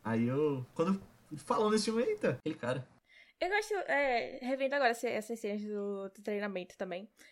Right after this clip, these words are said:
Speaker 2: É, eu acho que elas têm uns foreshadowings muito legais pro que vai ser o final do filme também, sabe? Tanto,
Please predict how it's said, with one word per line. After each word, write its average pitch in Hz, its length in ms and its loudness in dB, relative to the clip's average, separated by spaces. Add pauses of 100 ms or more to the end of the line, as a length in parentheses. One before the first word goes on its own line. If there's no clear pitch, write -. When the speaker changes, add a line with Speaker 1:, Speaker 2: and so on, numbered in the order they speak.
(200)
Speaker 2:
É, 214 420 2
eu 302 100 6
acho 370 120 -2
que - 80 -2
elas 523 140 2
têm 403 120 4
uns 370 80 -6
foreshadowings 277 500 0
muito 262 200 -4
legais 311 300 2
pro 208 400 -2
que 214 80 -8
vai 208 100 -2
ser 202 280 -2
o 196 120 -8
final 190 280 -2
do 196 60 -6
filme 185 300 -8
também, 185 400 -10
sabe? 208 240 -4 (380)
Tanto, 254 320 2